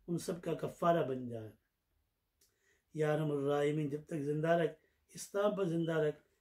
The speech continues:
जब मौत दे हम सबको अपने अपने वक्त पर उसने ख़ातिमा अता फरमा।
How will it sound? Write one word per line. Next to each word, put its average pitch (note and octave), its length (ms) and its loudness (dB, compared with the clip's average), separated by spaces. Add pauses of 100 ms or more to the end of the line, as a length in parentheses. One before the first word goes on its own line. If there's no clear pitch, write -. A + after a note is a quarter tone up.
(200)
जब D#3 160 0
मौत F3+ 300 4
दे E3 140 -2
हम D#3+ 140 0
सबको F3 340 -4
अपने E3 220 -4
अपने D#3 180 -6
वक्त E3 260 -2
पर D3+ 340 -2 (340)
उसने E3 300 -4
ख़ातिमा D#3+ 500 0
अता C#3+ 220 0
फरमा। A#2+ 440 -10